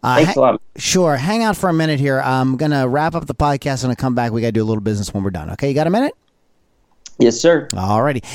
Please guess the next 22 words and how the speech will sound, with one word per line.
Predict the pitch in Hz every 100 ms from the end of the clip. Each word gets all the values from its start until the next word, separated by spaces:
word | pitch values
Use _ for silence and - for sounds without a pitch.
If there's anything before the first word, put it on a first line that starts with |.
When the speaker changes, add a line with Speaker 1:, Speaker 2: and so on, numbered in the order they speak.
| -
Speaker 1:
Hey, | 240
guys, | 214 185
you've | 185
been | 240 240
listening | 214 - 208 190
to | - 185
Henry | 120 - 180 220 247 208 196 214 -
Chadwick. | - - 247 285 139 120 127 - - - -
Uh, | - 143
Henry | 143 180 190 180 170
is | 135
a | 139
veteran | 117 175 208 151 131
now | 123 127
of | 117
the | 131
Loudini | 127 131 139 139
<laughs> |
Rock | 143 135 -
and | 135
Roll | 139 139
Circus. | - 147 131 190